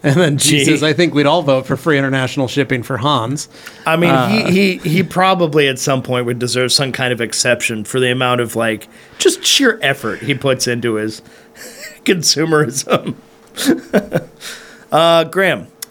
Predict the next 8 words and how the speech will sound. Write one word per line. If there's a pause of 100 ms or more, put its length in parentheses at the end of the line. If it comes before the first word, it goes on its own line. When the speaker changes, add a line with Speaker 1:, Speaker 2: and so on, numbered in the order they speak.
(100)
Speaker 2:
"Afternoon, (100)
lands." (360)
<laughs>
He
kinda
switched
it
up.